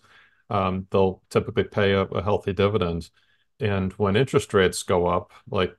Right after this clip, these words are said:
we have, you know, lived through the last two years, and now you can get five percent on a money market or six, seven percent on a core bond fund, a reit paying a dividend of three percent isn't that attractive anymore. So what happens to the price?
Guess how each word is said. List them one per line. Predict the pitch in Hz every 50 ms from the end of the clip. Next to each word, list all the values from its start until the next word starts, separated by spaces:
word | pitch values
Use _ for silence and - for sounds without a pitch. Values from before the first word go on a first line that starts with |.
| _ _ _ -
we | 113 104 98 92 95 95 - _ _ _ _ _ _ _ _ _ _ _ _ -
have, | 120 101 90 - - - 113
you | 131 101
know, | 101 101
lived | 104 107 - - -
through | 120 113 107
the | 104
last | 98 98 92 90 - -
two | - 110 101
years, | 95 104 117 113 101 92 92 95 - - _ _ _ _ _ -
and | 104 101 104
now | 101 98
you | 98 98
can | - - 107 95
get | 98 - - - _ _ _ _ -
five | 110 101 101 92 - -
percent | - 104 - - 110 104 98 98 95
on | 101 98 92 90
a |
money | 95 101 104 107
market | 101 104 101 98 98 95 - 110 107 101 98
or | 95 90 90
six, | 87 - - 107 98 - -
seven | 104 98 98 95
percent | - 101 - - 104 101
on | 92
a | -
core | - - 104 101 95
bond | 90 98 98 110 110 107 -
fund, | - 95 87 90 92 90 - _ _ _ _ _ _ _ _ -
a | 98
reit | 95 107 120 123 120 117 - -
paying | - 104 98 98
a | 92
dividend | 101 107 98 101 101 98 92
of | 95 - -
three | - - -
percent | - - - - 127 113 101 95 - -
isn't | 92 90 92 92 87
that | - 92 90
attractive | 87 - 104 104 95 92 - 90 85
anymore. | 82 82 82 87 90 87 - - _ _ _ _ _ _ _ _ _ _
So | - - 120 107
what | 107 98 98
happens | 98 95 - 98 92 - -
to | - 101
the | - -
price? | - - 135 127 107 98 92 - - -